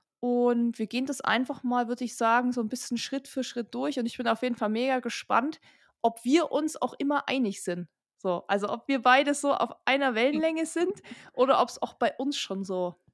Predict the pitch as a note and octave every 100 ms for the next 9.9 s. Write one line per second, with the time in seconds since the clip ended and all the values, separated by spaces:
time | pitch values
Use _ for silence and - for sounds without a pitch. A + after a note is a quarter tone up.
0 | _ _ _ _ _ _ - _ - F#3
1 | A3 A3+ G#3 G3 G3+ G3 A3 - - G3
2 | G#3 G3+ F#3 G3+ G#3 G3+ _ - - _
3 | _ _ _ _ F#3 - F#3+ E3 E3 -
4 | G#3+ B3+ B3 - - - _ _ G#3+ G#3+
5 | G#3 F3+ A#3+ A3+ G#3+ G#3 A3 G3+ G3+ G3+
6 | G3 G3 A3 - C4+ - D#4+ - - -
7 | - _ C4 B3 - - G3 - F3 -
8 | F#3 G3 G3 G#3 G3 F#3 G3 F#3+ - -
9 | F3+ F3+ E3+ - D#3+ F3 E3+ E3+ -